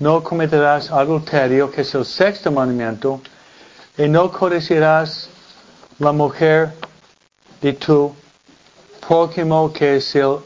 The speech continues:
noveno mandamiento. El sexto y noveno mandamiento, sus mensajes. Asimismo, las importantes advertencias de Nuestra Señora hacían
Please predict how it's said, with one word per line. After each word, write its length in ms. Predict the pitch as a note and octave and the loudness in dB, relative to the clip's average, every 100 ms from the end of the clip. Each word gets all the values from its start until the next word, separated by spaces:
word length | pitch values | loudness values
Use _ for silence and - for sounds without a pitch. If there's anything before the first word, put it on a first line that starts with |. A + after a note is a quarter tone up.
| - | -8
noveno 680 | C3+ C3+ B2+ C#3+ D3+ D3+ | -2 0 0 -2 -2 -4
mandamiento. 680 | C#3+ C3 A#2+ A#2+ A2+ G2+ - - _ _ _ _ _ _ _ _ _ _ - | -4 -6 -6 -6 -6 -10 -16 -20 _ _ _ _ _ _ _ _ _ _ -20
El 120 | A2 | -16
sexto 560 | - D#3 D3+ - D#3 C#3+ | -2 0 0 -4 -8 -6
y 20 | |
noveno 320 | B2+ B2+ C3 | -4 -2 -2
mandamiento, 560 | B2+ B2+ B2+ B2+ B2+ B2+ - - - | -2 -2 -2 -4 -4 -6 -8 -20 -8
sus 260 | D#3 C3 | -6 -4
mensajes. 800 | C#3 B2 C#3 A2 - - - - _ _ _ _ - - - _ _ _ _ _ _ - _ _ - - - - - - | -4 -4 -2 -2 -6 -20 -20 -20 _ _ _ _ -20 -20 -20 _ _ _ _ _ _ -20 _ _ -18 -16 -16 -18 -20 0
Asimismo, 840 | F#3 G3 A3 G3+ F3 D3 D#3 F3+ - - - - _ _ _ _ - | 0 2 2 2 2 0 -2 -2 -4 -18 -20 -20 _ _ _ _ 0
las 280 | E3 D#3+ G3 | 0 2 0
importantes 640 | G3 G#3 G3 F#3+ F#3 D#3+ | 0 0 0 0 0 2
advertencias 800 | E3+ D#3 D#3 D#3 F#3 F#3+ F#3 E3 | 2 2 0 0 0 0 2 0
de 100 | C#3+ | 0
Nuestra 340 | C#3 C#3 C3+ D3 | 0 0 0 -6
Señora 600 | - C#3 C3+ C3+ C#3+ C#3+ | -4 0 0 2 2 0
hacían 580 | C#3 - D3+ C#3+ C#3+ | 0 0 2 2 -2